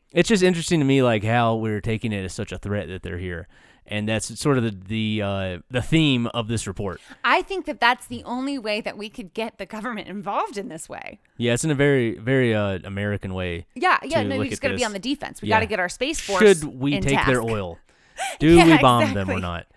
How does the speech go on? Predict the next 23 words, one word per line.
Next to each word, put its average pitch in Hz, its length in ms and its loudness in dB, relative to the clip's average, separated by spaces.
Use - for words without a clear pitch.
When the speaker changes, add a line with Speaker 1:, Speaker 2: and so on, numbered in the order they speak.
Speaker 2:
And 269 140 -4
do 285 80 -2
we 302 100 -2
shoot 349 240 -4
at 240 160 -2
them? 156 260 -4
Right, 220 380 -2
exactly. 214 640 -10
That's, - 360 -12
that's 202 220 -6
how 214 160 0
we 220 160 -4
roll 208 360 -6
<laughs> - 60 -20
over 202 240 -8
here 226 160 -6
in 202 100 -8
the 175 200 -10
U 233 180 -4
S 233 160 -2
of 220 140 -4
A. 156 220 -4
Um, 214 480 0